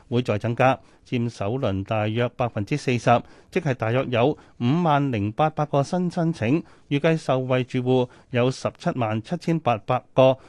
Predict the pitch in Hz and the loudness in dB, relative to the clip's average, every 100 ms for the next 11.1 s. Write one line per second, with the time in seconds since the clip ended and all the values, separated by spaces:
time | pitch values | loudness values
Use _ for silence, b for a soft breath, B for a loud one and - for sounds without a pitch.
0 | B - 165 160 160 190 202 170 123 - | B -4 0 0 0 -2 -2 0 -2 0
1 | 120 120 131 - 107 139 - 185 - 170 | -4 0 -2 -2 -4 -4 -4 -6 -4 0
2 | 127 117 107 101 B B - 196 170 117 | 0 0 0 -2 B B -2 0 2 0
3 | 117 117 160 214 202 120 107 113 113 B | 0 -2 0 0 0 -4 0 2 0 B
4 | B _ 190 196 143 139 170 170 147 143 | B _ 0 2 0 0 0 2 2 2
5 | 95 92 123 165 151 107 120 104 135 117 | 0 -2 0 -2 -2 -4 -4 -4 -2 0
6 | 107 - 131 131 131 107 120 147 107 104 | -2 -6 -4 -2 -2 0 0 0 -4 -4
7 | 127 151 180 175 135 127 107 104 165 165 | -2 -2 -2 0 0 2 -2 0 0 0
8 | 113 110 143 - 90 87 - 95 92 92 | 0 -4 -4 -8 -8 -8 -10 -8 -6 -4
9 | 110 151 92 82 98 120 107 117 98 b | -4 -4 -4 -2 -2 0 2 2 0 b
10 | b b - 147 147 143 120 98 92 90 | b b -2 -2 0 -2 -2 -4 -6 -6
11 | 85 | -6